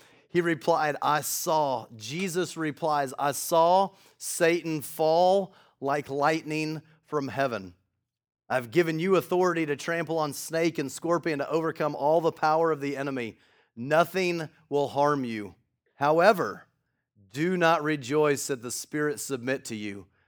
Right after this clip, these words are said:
but rejoice that your names are written in heaven." <clears throat> At that time, Jesus, full of joy through the Holy Spirit, said, "I praise you, Father, Lord of heaven and earth,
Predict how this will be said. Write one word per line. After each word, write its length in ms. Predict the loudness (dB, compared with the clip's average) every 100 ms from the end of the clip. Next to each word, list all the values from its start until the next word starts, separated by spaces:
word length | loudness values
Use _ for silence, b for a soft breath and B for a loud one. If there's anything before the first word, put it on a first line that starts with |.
| _ _
but 160 | -4 -4
rejoice 760 | -6 -10 -6 -2 0 -2 -6
that 140 | -10 -8
your 200 | -8 -6
names 560 | -4 -2 -2 -4 -6 -6
are 280 | -4 -4
written 580 | -4 -2 -2 -4 -8 -10 -16 _ _ _
in 160 | -8 -6
heaven." 480 | -4 -4 -6 -12 -16 _ _ _ _ _ -14
<clears throat> 580 | -8 -6 -6 -10 _
At 160 | -14 -4
that 220 | -2 -2
time, 340 | -4 -4 -4 -8
Jesus, 720 | -8 -8 -6 -6 -6 -8 -10 b b b _
full 200 | -6 -4
of 100 | -6
joy 600 | -8 -6 -2 -2 -2 -6 _ _ _ _ _ _
through 280 | -10 -6 -4
the 120 | -4
Holy 300 | -4 -4 -4
Spirit, 580 | -8 -10 -8 -4 -4 -8 -16 _ _ _ _ _
said, 160 | -10 -6
"I 80 | -6
praise 460 | -6 -2 -2 -2
you, 100 | -6
Father, 540 | -6 -2 -2 -4 -10 -16 -12
Lord 320 | -4 -2 -2
of 80 | -2
heaven 280 | -2 -2
and 140 | -2 0
earth, 380 | 2 0 -4